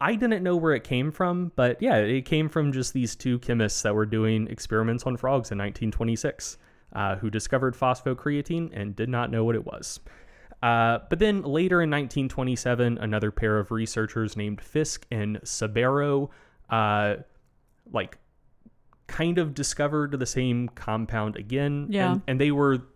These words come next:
Speaker 1: able to determine that it was creatine phosphate.
Speaker 2: Mm.
Speaker 1: Like, essentially, when the phosphate group and the creatine dissociated in solution, they isolated,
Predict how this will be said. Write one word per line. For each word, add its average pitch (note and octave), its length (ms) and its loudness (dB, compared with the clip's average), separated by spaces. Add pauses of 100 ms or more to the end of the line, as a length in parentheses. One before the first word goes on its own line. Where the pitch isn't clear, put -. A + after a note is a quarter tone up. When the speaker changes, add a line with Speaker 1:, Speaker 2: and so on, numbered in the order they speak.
(200)
Speaker 1:
able A#2+ 300 2
to - 160 -6
determine G2+ 800 -2
that G2+ 400 -2
it B2+ 80 2
was G#2 400 0
creatine G2+ 500 -6
phosphate. - 600 -10 (120)
Speaker 2:
Mm. F#3 320 0
Speaker 1:
Like, G#2+ 200 0
essentially, A2+ 840 0 (320)
when A#2 800 2
the G#2 380 4
phosphate A2 560 -2
group A2 280 -2
and G2+ 80 -2
the G#2 60 -4
creatine A2 580 -2
dissociated G#2+ 760 -2
in G2+ 120 -6
solution, D#3+ 720 0 (400)
they G2 400 0 (140)
isolated, A#2 840 2